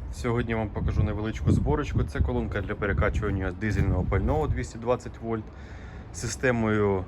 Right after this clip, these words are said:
старт-стоп на сімдесятилітровому моторі з повітряним охолодженням. В комплектації у нас іде Єврокуб. Єврокуби ми всі вимиваємо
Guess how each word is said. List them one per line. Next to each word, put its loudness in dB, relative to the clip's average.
старт-стоп -2
на -2
сімдесятилітровому 2
моторі 0
з -8
повітряним -2
охолодженням. -4
В -12
комплектації 2
у 2
нас 2
іде 2
Єврокуб. 2
Єврокуби 2
ми 2
всі -2
вимиваємо 2